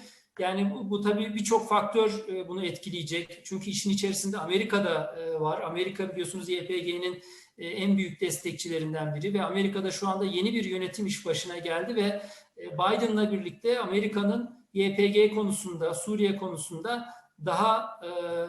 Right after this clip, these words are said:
korumacı, e, Suriye'de kalmaya daha meyilli bir, e, dış politika izlemesi, Suriye politikası izleme beklen-, izleme, izleyeceği beklentisi var.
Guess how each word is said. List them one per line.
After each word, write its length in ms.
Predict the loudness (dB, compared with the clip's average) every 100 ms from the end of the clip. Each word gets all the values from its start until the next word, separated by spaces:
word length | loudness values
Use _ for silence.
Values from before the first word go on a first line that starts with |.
| -6 -16 _ _ _ _ 2
korumacı, 840 | 6 8 8 6 4 0 -2 -6 -18 _ -14
e, 360 | -8 -4 -4
Suriye'de 520 | -2 0 4 6 4 4
kalmaya 500 | 2 4 2 0 0
daha 200 | 2 4
meyilli 460 | 4 4 2 0
bir, 280 | 0 -4 -8
e, 480 | -6 -6 -4 -6 -2
dış 200 | -2 2
politika 340 | 2 2 -2
izlemesi, 480 | -2 -2 -2 -2 -2
Suriye 320 | -4 -2 -2
politikası 560 | -2 -4 -8 -6 -8 -8
izleme 420 | -8 -4 -2 -2
beklen-, 460 | -2 -4 -8 -10 -8
izleme, 340 | -6 -6 -6
izleyeceği 560 | -8 -6 -4 -2 -2 -2
beklentisi 560 | -4 -4 -4 -4 -4 -4
var. 220 | -4